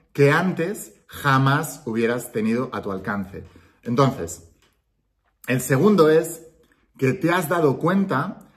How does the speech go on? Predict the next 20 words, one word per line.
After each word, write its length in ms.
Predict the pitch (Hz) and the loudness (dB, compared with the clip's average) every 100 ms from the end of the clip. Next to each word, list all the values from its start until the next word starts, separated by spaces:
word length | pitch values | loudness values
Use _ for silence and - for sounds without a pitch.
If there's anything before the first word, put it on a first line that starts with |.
| - | -2
del 200 | 135 131 | 0 2
principio 420 | 131 127 151 170 | 0 0 0 2
del 120 | 156 | 4
mentalismo 720 | 139 127 120 165 156 156 160 - - | 4 2 2 0 0 -2 -2 -10 -4
y 120 | 147 | -2
que 140 | 143 139 | 2 4
la 140 | 131 | 4
mente 680 | 143 196 180 151 190 - - | 2 0 0 -2 -4 -8 -8
verdaderamente 640 | 127 131 131 151 160 151 | -4 0 0 0 -2 -2
tiene 180 | 151 156 | -2 -2
una 160 | 160 143 | -2 -2
participación 720 | 127 - 120 117 120 113 165 | -4 -4 -8 -6 -8 -4 -4
en 100 | 180 | -2
la 100 | 147 | -2
realidad 580 | 127 120 131 160 165 - - - | 0 0 0 0 0 -6 -18 -10
y 80 | 135 | -4
que 100 | 143 | -2
tus 180 | 143 139 | -4 0
pensamientos 640 | 147 135 139 165 190 180 | 0 2 0 0 0 0
dominantes 720 | 170 151 143 180 160 190 202 | 0 0 0 -2 -4 -4 -6